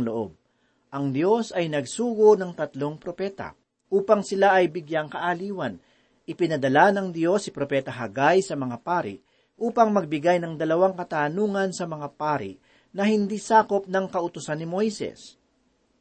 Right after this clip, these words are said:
Tandaan natin na nang magbalik ang mga bihag sa Jerusalem, ay taglay nila ang kasigasigan sa pagtatayo ng templo. Subalit makalipas ang labing limang taon sa mga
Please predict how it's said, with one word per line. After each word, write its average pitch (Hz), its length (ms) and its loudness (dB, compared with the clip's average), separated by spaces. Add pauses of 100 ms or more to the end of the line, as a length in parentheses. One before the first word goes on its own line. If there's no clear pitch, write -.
(120)
Tandaan 170 440 2
natin 117 360 -2 (160)
na 175 160 -2
nang 190 160 2
magbalik 156 560 2
ang 151 160 -4
mga 139 160 0
bihag 190 480 0
sa 147 160 -2
Jerusalem, 131 480 0 (320)
ay 175 160 -2
taglay 151 400 -2
nila 165 400 4
ang 165 80 -4
kasigasigan 156 880 -4 (160)
sa - 240 -10
pagtatayo 196 600 2
ng 185 200 -4
templo. 127 560 -4 (240)
Subalit 226 560 4
makalipas 214 800 0
ang 165 240 -6
labing 160 240 -4
limang 151 320 -10
taon 180 320 -4
sa 180 160 -6
mga 139 240 -4